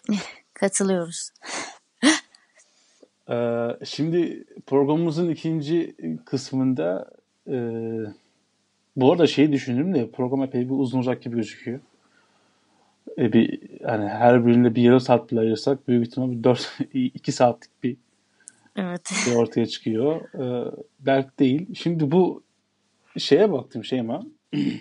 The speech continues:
Speaker 1: Yani ben zaten en başta itibaren, e, bu konuşacağım gündemi belirlemiştim ama, e, insanlık, insanlığın gittiği nokta, kriz, demokrasi krizi vesaire. E, biliyorsun bu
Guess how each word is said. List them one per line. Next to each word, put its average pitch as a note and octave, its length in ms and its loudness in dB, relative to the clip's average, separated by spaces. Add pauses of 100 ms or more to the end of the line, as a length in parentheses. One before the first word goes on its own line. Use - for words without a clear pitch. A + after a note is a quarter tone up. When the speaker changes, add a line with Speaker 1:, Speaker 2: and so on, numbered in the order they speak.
(280)
Speaker 1:
Yani B2 220 0
ben D3 140 4
zaten D3+ 220 2
en D3+ 180 4
başta C#3 220 0
itibaren, C#3 460 -4 (840)
e, A#2+ 60 -8 (400)
bu C#3 220 -2
konuşacağım C3+ 640 -2
gündemi C3 360 0
belirlemiştim B2+ 520 0
ama, D3 300 -6 (480)
e, G#2+ 440 -10
insanlık, B2+ 680 -6 (500)
insanlığın B2 500 -2
gittiği A#2+ 380 -2
nokta, A2+ 460 -4
kriz, A2+ 520 -8
demokrasi A2 480 -8
krizi A2 280 -4
vesaire. G#2+ 440 -2 (1160)
E, C3 40 0 (520)
biliyorsun E3 480 2
bu D#3 280 -2